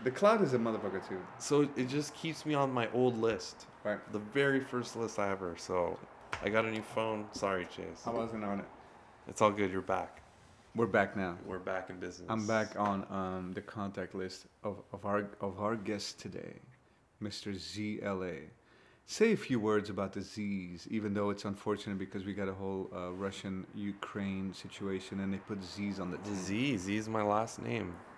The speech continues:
Speaker 2: So it's the first letter of my last name, so I took that.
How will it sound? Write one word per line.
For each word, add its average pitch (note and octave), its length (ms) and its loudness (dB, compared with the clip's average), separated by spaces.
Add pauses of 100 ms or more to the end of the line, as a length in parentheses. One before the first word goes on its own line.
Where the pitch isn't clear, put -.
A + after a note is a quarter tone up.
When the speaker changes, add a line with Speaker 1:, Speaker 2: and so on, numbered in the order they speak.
(680)
Speaker 2:
So - 260 -2
it's - 140 -4
the F#2+ 80 -10
first - 320 -6
letter G2 200 2
of G2 100 -2
my F#2+ 100 -2
last F2+ 360 -4
name, F#2+ 240 -8
so - 140 -8
I F2 60 -6
took - 320 -14
that. E2+ 260 -4